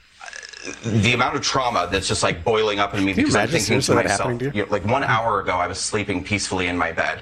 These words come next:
Speaker 2: Yeah.
Speaker 1: And now I'm sitting here in a jail system wearing a jumpsuit, and I have an inmate number, and I have no say whether or not this stranger is going to inject whatever substance into my body. I have no idea.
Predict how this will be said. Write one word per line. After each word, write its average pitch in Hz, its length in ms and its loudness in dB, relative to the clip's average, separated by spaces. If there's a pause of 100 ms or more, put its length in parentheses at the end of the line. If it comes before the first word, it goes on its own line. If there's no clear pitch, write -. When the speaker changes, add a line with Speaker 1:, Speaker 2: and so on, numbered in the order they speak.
Speaker 2:
Yeah. 120 180 4 (140)
Speaker 1:
And 101 160 -4
now 107 160 0
I'm 117 100 -4
sitting 117 340 -4
here 98 300 0
in 101 160 -2
a 95 60 0
jail 101 260 0
system 95 400 -4
wearing 95 260 0
a 90 40 -4
jumpsuit, 92 640 -2
and 90 100 0
I 87 60 0
have 90 80 -2
an 90 80 -4
inmate 98 420 -2
number, 90 360 -2
and 92 200 -2
I 92 60 0
have 98 300 -4 (420)
no 120 220 2
say 110 440 0
whether 101 300 0
or 98 40 -2
not 98 280 -2
this 101 140 -6
stranger 107 440 0
is 87 160 -4
going 101 180 -2
to 98 60 2
inject 98 400 -2
whatever 101 360 0
substance 87 520 -4
into 87 180 -2
my 90 140 2
body. 87 320 -2
I - 120 0
have 90 140 -2
no 95 140 0
idea. 90 400 -2